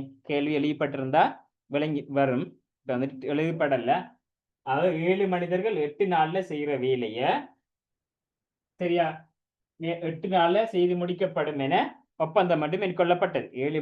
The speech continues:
மனிதர்கள் எட்டு நாளையால செய்து முடிக்கப்படும் என ஒப்பந்தம் மட்டும் மேற்கொள்ளப்பட்டது. ரைட். இப்ப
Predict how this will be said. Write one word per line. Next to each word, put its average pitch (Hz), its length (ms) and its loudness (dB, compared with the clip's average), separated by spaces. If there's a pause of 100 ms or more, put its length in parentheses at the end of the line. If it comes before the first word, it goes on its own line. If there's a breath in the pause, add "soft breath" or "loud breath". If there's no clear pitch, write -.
மனிதர்கள் 147 540 0
எட்டு 175 160 -2
நாளையால 147 440 2 (100)
செய்து 165 240 -4
முடிக்கப்படும் 135 560 -4
என 156 80 -2 (460)
ஒப்பந்தம் 180 480 -2
மட்டும் 190 220 -4
மேற்கொள்ளப்பட்டது. 180 720 -4 (520)
ரைட். 127 200 -8 (300)
இப்ப 160 400 2